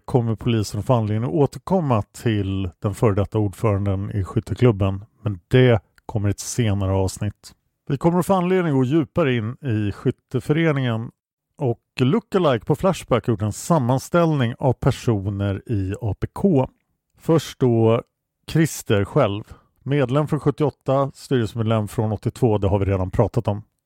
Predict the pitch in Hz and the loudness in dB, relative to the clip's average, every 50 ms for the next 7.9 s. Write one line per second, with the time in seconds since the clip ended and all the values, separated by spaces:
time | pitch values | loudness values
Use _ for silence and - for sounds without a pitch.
0 | _ _ _ _ _ - - - 135 151 165 170 180 170 - 170 147 151 139 - | _ _ _ _ _ -10 -4 -2 0 0 0 0 0 0 0 0 0 0 0 0
1 | 151 135 123 - - 135 131 135 147 156 147 - - 135 127 123 120 110 123 123 | 0 -2 -2 -2 -2 -2 0 0 0 -2 -2 0 -2 0 0 2 2 2 2 2
2 | 135 131 110 - - - 135 135 139 135 131 - - 127 120 117 110 - - - | 0 0 -2 -4 -4 -2 0 0 0 0 -2 -4 -4 -4 -4 -4 -4 -6 -4 -2
3 | 120 123 131 139 127 - 131 117 107 101 - - 113 101 104 101 101 113 120 110 | 0 0 0 -2 -2 -2 -2 -2 -2 -2 -2 -2 0 0 0 -2 -2 0 2 4
4 | 127 170 - - _ _ _ _ _ _ - - - - 143 131 135 127 - - | 4 4 2 0 _ _ _ _ _ _ -8 -6 -2 0 0 2 2 0 2 2
5 | 156 131 107 113 117 110 101 - - 147 139 117 117 123 120 139 151 131 113 - | 2 2 4 2 0 0 0 0 0 0 0 0 -2 -2 0 2 2 2 2 0
6 | 123 143 151 131 117 107 104 120 113 - - - 139 131 - - - - 113 104 | 0 0 2 2 4 4 4 2 0 0 -2 -2 -2 -2 -2 -2 -2 0 0 0
7 | 104 - - 117 104 - - - - 107 101 - 92 104 156 143 101 92 | 0 -4 -4 -6 -6 -6 -6 -4 -4 -4 -4 -2 0 0 0 0 0 -2